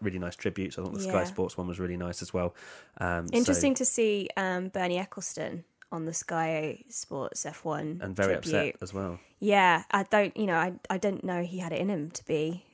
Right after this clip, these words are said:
Speaker 1: Had a
Speaker 2: emotional.
Speaker 1: heart, yeah.
Speaker 2: Yeah.
Speaker 1: <laughs>
Speaker 2: I mean, it was a bit weird. Did you hear him, his bit where he was like, you know, "I've lost drivers and that's obviously upsetting, but I'm actually more upset about losing Charlie."
Speaker 1: The normal ones, isn't he? Saying,
Speaker 2: Yeah,
Speaker 1: like
Speaker 2: he was like, you know, the people that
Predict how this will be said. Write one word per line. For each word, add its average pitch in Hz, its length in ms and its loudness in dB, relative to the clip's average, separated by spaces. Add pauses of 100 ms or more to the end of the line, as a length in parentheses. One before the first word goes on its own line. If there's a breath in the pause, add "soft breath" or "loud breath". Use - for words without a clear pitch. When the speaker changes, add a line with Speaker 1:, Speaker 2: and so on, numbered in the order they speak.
(100)
Speaker 1:
Had 190 120 -2
a - 20 2
Speaker 2:
emotional. 214 400 6
Speaker 1:
heart, 175 360 8
yeah. 131 320 6
Speaker 2:
Yeah. 185 760 10
Speaker 1:
<laughs> - 40 2
Speaker 2:
I 247 60 10
mean, 277 140 12
it 277 40 12
was 277 100 10
a 294 40 8
bit 339 240 6
weird. 294 260 10
Did 240 120 0
you 269 100 6
hear 285 280 10
him, 262 260 4
his 233 220 4
bit - 200 4
where 220 140 6
he 214 80 6
was 214 140 2
like, 196 200 2
you 196 80 -2
know, 170 200 2
"I've 180 100 0
lost 185 260 -2
drivers 185 520 4
and 170 120 0
that's - 220 0
obviously 170 320 -2
upsetting, 170 480 -2
but 165 120 -4
I'm 180 100 -2
actually - 300 -4
more 170 220 0
upset - 360 -4
about - 280 -2
losing 175 300 -4
Charlie." 185 340 2
Speaker 1:
The 98 60 2
normal 95 320 4
ones, 90 280 -4
isn't 98 140 -6
he? 90 100 -4
Saying, 202 140 0
Speaker 2:
Yeah, 196 360 6
Speaker 1:
like 185 80 2
Speaker 2:
he 190 40 0
was 196 160 0
like, 185 140 0
you 196 80 -2
know, 175 100 2
the 170 80 -4
people 190 360 -4
that - 200 2